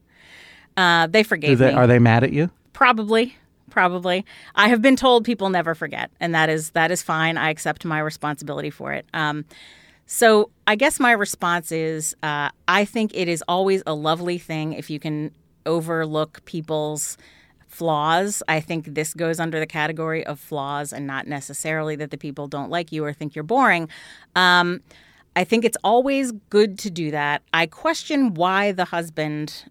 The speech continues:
Speaker 1: it's the husband, right, Jesse, wants
Speaker 2: It
Speaker 1: to cut
Speaker 2: Linda,
Speaker 1: the, yes.
Speaker 2: Linda, it's always the husband.
Speaker 1: <laughs> I question what the husband's motivation is for completely cutting people off. If you think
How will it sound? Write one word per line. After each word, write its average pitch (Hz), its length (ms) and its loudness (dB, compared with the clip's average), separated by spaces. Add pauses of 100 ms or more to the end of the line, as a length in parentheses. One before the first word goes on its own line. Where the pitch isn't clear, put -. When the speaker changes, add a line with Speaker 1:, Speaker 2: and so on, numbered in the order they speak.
Speaker 1:
it's - 160 -16
the 165 80 -8
husband, 151 460 -2
right, 147 180 -10
Jesse, 196 400 -10 (400)
wants 175 400 2
Speaker 2:
It 151 120 -2
Speaker 1:
to 165 480 0
cut - 160 4
Speaker 2:
Linda, 156 320 8 (260)
Speaker 1:
the, - 60 -8
yes. - 80 4
Speaker 2:
Linda, 147 300 8 (120)
it's 123 260 0
always 123 460 4
the 92 100 -4
husband. - 400 6
Speaker 1:
<laughs> - 800 -2
I 277 120 6
question 403 640 2
what 233 240 2
the 226 100 4
husband's 220 420 0
motivation 165 720 0
is 139 280 -8
for 156 160 -6
completely 170 680 -4
cutting 165 460 -6
people 156 340 -8
off. 143 380 -2
If 214 160 0
you 240 120 2
think 285 440 -2